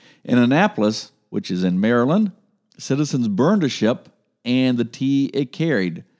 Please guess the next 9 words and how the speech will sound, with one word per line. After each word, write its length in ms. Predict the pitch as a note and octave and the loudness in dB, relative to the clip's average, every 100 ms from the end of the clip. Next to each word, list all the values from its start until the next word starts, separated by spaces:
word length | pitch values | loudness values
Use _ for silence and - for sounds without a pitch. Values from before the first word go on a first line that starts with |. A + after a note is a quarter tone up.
| _ _ - - - | _ _ -20 -14 -4
Boston, 480 | G#2 F#3+ - - | 0 0 -2 -4
of 140 | D#3 A2+ | -6 -4
course, 360 | G#2 G#2+ G#2+ | -4 -2 -2
reacted 520 | G#2+ A#2 A2 A2+ G#2 G#2 | -4 -2 -2 -2 -6 -8
similarly 680 | F3 D#3+ G#2 G2 G2+ - - - | -8 -6 -4 -4 -4 -6 -10 -4
in 160 | A2 | 0
an 120 | G#2 | 2
extreme 720 | G#2 F#2 - - A2+ A2+ A2 G#2 | 0 -4 -8 -2 0 2 2 -2
fashion. 600 | - G#2 F#2+ - D2 | -6 -6 -6 -8 -14